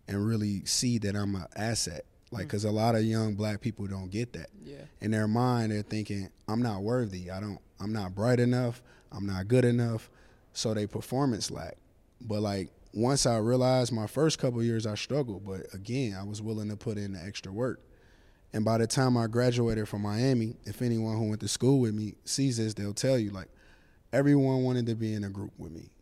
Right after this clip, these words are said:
Speaker 1: you know? And it was, it was part, like, because I was different, but also they realized, like, he's willing to do the work.
Speaker 2: Yeah. Yeah, I think you had a lo-, a lot of great pieces and insights in there, especially the group, the group work piece, 'cause being so young and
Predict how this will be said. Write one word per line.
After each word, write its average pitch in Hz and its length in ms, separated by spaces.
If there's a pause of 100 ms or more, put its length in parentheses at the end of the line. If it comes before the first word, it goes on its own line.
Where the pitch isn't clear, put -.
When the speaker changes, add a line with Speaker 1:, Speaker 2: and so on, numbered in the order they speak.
(160)
Speaker 1:
you - 100
know? 76 220 (640)
And 131 140
it 131 60
was, 120 360
it 127 80
was 120 200
part, 139 340
like, 113 260
because 117 320
I 120 120
was 123 340
different, 151 400
but 107 140
also 117 400
they 107 160
realized, 104 500
like, 92 200 (640)
he's - 280
willing 127 300
to 110 60
do 113 160
the 110 80
work. 143 340
Speaker 2:
Yeah. 156 240 (920)
Yeah, 156 200
I 143 40
think 185 180
you 190 60
had 185 100
a 151 60
lo-, 143 180
a 151 60
lot 165 180
of 156 140
great - 640
pieces 156 320
and 147 100
insights 147 460
in 151 180
there, 147 100
especially 190 360
the 151 100
group, 151 280 (500)
the 170 80
group 165 320
work 151 240
piece, 147 260
'cause 143 280 (420)
being 170 240
so 160 180
young 151 460
and 135 180